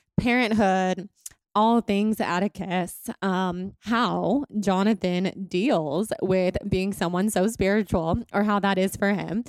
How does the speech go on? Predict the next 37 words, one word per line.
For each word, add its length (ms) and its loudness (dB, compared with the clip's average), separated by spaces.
That's 220 -2
always, 300 4
like, 240 0
the 60 0
top 360 0
question 680 0
that 200 4
we 80 2
get 140 0
asked. 400 -2
So 80 4
I 100 4
figured 400 0
we 80 0
would 160 0
go 220 2
into 480 -2
it. 260 0
We 100 4
talk 240 2
about 320 0
money 840 0
and 200 -4
finances 1080 0
and 160 -4
what 160 -2
that 240 0
looked 240 -2
like 300 -6
in 400 -4
the 100 -4
beginning 720 -4
of 120 2
our 140 4
relationship 840 0
and 280 2
now. 320 0